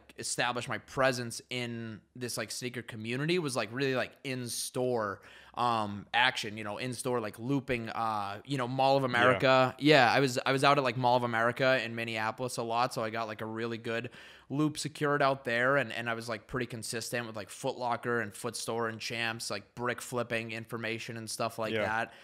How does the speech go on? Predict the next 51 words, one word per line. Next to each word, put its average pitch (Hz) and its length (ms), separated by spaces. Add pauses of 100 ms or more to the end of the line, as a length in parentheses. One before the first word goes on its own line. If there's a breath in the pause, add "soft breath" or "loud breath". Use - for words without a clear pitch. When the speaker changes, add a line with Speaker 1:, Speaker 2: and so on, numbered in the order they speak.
(100)
Speaker 1:
But 135 180
especially, 123 1120 (120)
obviously, 120 540
over 110 200
the 107 100
last 110 400
ten, 113 180
eleven 107 380
months, 131 560 (320 soft breath)
you 131 120
know, 123 140
there 123 140
was, 120 160
there 123 100
was 117 140
several 120 280
months 117 280
at 110 80
the 117 40
beginning 117 400
of 110 100
the 107 60
year 113 240
where 110 140
in-store 117 580
was, 104 220
like, 95 240 (100)
literally 131 640
not 110 240
an 101 160
option 117 460
at 92 240
all. 107 400 (240 loud breath)
And, 123 260
and 117 180
that's 120 160
kinda, 120 260
like, 107 200
what, 117 340 (300 soft breath)
what 160 160
transitioned 139 560
me, 160 420
like, 117 240
personally 156 540
as 117 120
a 127 40
reseller 113 640
to - 80
being, 120 320
like, 104 180
super 156 500